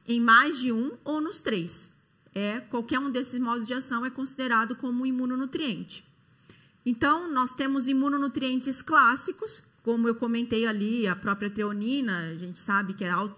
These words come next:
a, tem alta demanda pra produção de muco, é, produção de I G A também, mas nós temos alguns outros, como a própria glutamina. A glutamina é extremamente conhecida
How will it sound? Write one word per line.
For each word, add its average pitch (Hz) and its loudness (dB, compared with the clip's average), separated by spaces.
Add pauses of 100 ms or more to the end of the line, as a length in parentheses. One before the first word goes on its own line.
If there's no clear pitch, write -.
a, - -4
tem 196 0
alta 220 4
demanda 202 0
pra 208 -6
produção 190 -6
de 214 -2
muco, 233 0 (1120)
é, 190 0
produção 196 -2
de 185 -2
I - 0
G 247 -2
A 214 2
também, 269 -2 (600)
mas 277 4
nós 294 -2
temos 311 -2
alguns 320 0
outros, 330 -4
como 233 -2
a 240 2
própria 254 0
glutamina. 277 0 (280)
A 180 -6
glutamina 262 0 (300)
é 240 -10 (300)
extremamente 254 -2
conhecida 247 -2